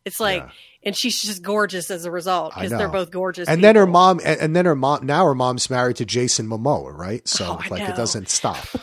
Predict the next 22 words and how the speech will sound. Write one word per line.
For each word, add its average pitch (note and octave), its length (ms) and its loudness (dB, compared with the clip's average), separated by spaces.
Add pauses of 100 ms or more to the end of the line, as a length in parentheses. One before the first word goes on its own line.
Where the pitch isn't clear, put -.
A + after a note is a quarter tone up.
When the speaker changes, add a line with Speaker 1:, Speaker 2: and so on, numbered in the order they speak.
(340)
Speaker 1:
She - 220 -6
Speaker 2:
This C3+ 160 0
Speaker 1:
has, - 180 0
Speaker 2:
doesn't, - 240 -8
the A#2 140 -4
gorgeous C#3 180 2 (160)
Speaker 1:
she, A#3+ 60 2
Speaker 2:
just F#3+ 220 0
Speaker 1:
oh, - 20 -10
Speaker 2:
goes - 100 0
Speaker 1:
wow, F#3 240 2
I'm, A3 200 2
Speaker 2:
on. G3 140 -8 (320)
Speaker 1:
I'm G#3 200 -2
jealous A3+ 420 2
of G3 120 0
Lisa F#3+ 280 -2
Bonet's F3+ 400 -2
life. E3+ 460 -6 (260)
Speaker 2:
<laughs> C4 80 2 (600)
They C#3+ 100 -4 (100)
just, - 260 -4